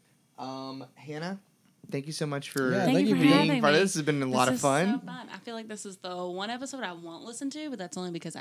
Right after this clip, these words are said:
Speaker 3: hate the sound of my own voice.
Speaker 2: Uh, you get used to it real quick.
Speaker 1: You do.
Speaker 2: After about five
Speaker 3: Nope.
Speaker 2: minutes, you're like, "Oh, I, I, that sounds about normal."
Speaker 3: Yeah.
Speaker 2: So.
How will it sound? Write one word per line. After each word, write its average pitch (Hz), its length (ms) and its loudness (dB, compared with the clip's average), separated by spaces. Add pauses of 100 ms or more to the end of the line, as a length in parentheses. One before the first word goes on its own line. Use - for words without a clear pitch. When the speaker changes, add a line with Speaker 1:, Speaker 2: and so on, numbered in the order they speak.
(160)
Speaker 3:
hate 170 220 -8
the 175 100 -8
sound 180 240 -8
of 202 80 -14
my 220 180 -6
own 240 100 -6
voice. - 220 -14
Speaker 2:
Uh, 123 180 4
you 127 100 6
get 135 140 4
used 123 240 2
to 117 80 0
it - 40 2
real 107 200 0
quick. - 200 -2
Speaker 1:
You 175 60 4
do. 127 320 2
Speaker 2:
After 139 220 6
about 131 240 4
five 127 240 6
Speaker 3:
Nope. 123 60 2
Speaker 2:
minutes, 127 260 2
you're 117 80 6
like, 113 100 2 (160)
"Oh, 135 80 4
I, 123 120 6 (280)
I, 107 40 -8 (480)
that 107 140 -6
sounds 107 220 -4
about 107 200 -4
normal." 110 420 -6 (120)
Speaker 3:
Yeah. 185 80 -4
Speaker 2:
So. 202 220 -4